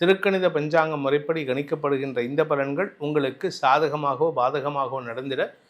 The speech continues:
உங்களுடைய ஜனன கால ஜாதகம் மற்றும் தசாபக்திகள் துணை நிற்க வேண்டும். இந்த டிசம்பர் மாதத்துக்கு உண்டான கிரக நிலவரம் பார்த்தீங்கன்னா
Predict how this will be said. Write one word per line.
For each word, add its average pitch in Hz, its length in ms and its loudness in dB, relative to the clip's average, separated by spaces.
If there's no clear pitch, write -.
உங்களுடைய 165 760 2
ஜனன 202 400 4
கால 170 340 6
ஜாதகம் 143 480 2
மற்றும் 139 380 -2
தசாபக்திகள் 139 800 0
துணை 143 240 -2
நிற்க 131 280 -6
வேண்டும். 120 360 -6
இந்த 160 560 4
டிசம்பர் 214 380 2
மாதத்துக்கு 180 600 0
உண்டான 156 360 2
கிரக 143 320 2
நிலவரம் 156 500 2
பார்த்தீங்கன்னா 135 640 -4